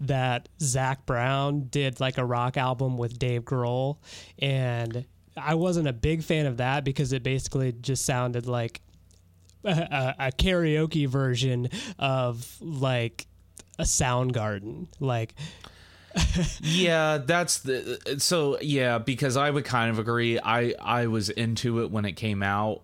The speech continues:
Speaker 2: but really listening to what they did as a whole isn't the greatest thing in the world.
Speaker 1: Mm-hmm.
Speaker 2: And I think that's, 'cause it's a hard thing to do. I mean, you could do something outside of, like, the genre that you're kind of popular for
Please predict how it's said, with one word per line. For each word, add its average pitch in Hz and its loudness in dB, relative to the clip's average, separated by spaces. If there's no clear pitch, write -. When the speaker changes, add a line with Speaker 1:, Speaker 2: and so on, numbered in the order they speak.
Speaker 2:
but 110 -2
really 110 2
listening 101 0
to 98 -2
what 101 -2
they 95 0
did 95 -2
as 90 -2
a 85 -4
whole 98 -2
isn't 98 -2
the 104 0
greatest 98 0
thing 98 0
in 98 0
the 95 -2
world. 101 2
Speaker 1:
Mm-hmm. 113 -2
Speaker 2:
And 170 2
I 165 2
think 156 -2
that's, - -2
'cause 190 0
it's 220 -6
a 220 0
hard 160 0
thing 147 -2
to 98 -4
do. 120 0
I 139 2
mean, 156 0
you 226 2
could 139 -2
do 143 0
something 107 0
outside 104 0
of, 92 -2
like, 98 0
the 95 -2
genre 98 0
that 92 0
you're 90 -6
kind 95 -4
of 82 -10
popular 104 -2
for 90 -2